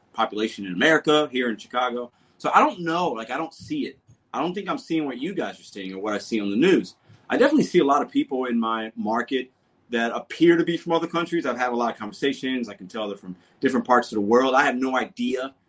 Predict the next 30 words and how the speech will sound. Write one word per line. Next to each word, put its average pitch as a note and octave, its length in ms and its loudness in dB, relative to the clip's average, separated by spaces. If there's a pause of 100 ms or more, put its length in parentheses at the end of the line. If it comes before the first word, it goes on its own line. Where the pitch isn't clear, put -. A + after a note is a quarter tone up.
(140)
how B2+ 100 -2
long B2+ 180 -4
they've A2 120 -4
been C3 180 2
here. C3+ 160 2
I B2 60 -2
never A#2+ 300 -8
asked G#2 240 -12
those A2 180 -12
questions. B2 480 -6 (440)
I D#3+ 60 10
don't G3+ 140 4
see F3 200 -8
buses E3 600 -6
anywhere, F#3+ 520 -6 (360)
but D#3+ 160 -2
it D#3+ 80 -4
doesn't F#3 220 0
mean E3+ 80 2
it's D3 100 -2
not C3+ 100 -4
happening B2 240 -6
in G#2 40 -12
Saint F#2+ 200 -18
Louis. C#3 240 -2
I A#2+ 60 -8
just A#2 160 -12
don't G2 180 -10
see A2+ 340 -4
it. F3 140 -4